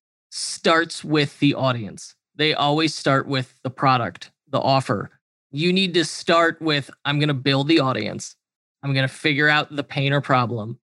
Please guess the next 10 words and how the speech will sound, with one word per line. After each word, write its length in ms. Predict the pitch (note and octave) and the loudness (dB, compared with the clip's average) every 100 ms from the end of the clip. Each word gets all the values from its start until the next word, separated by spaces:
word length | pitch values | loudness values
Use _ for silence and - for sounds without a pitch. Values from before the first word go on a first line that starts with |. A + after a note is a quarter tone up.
| _ _ | _ _
Then 200 | B2+ C3+ | 0 2
I'm 140 | C3 C3 | 2 2
gonna 160 | C3 | 2
solve 320 | C3 B2+ A#2+ - | 0 0 -2 -4
that." 240 | - - - _ _ | -10 -14 -20 _ _
The 220 | C3+ D#3+ - | -2 0 2
audience 560 | F3 G3+ G#3 F#3+ F3 - | 2 2 0 0 -2 0
is 180 | D#3+ C#3 | 0 2
the 140 | D3+ | 0
value. 500 | C3 C3 C3+ B2 - | 2 2 0 -4 -10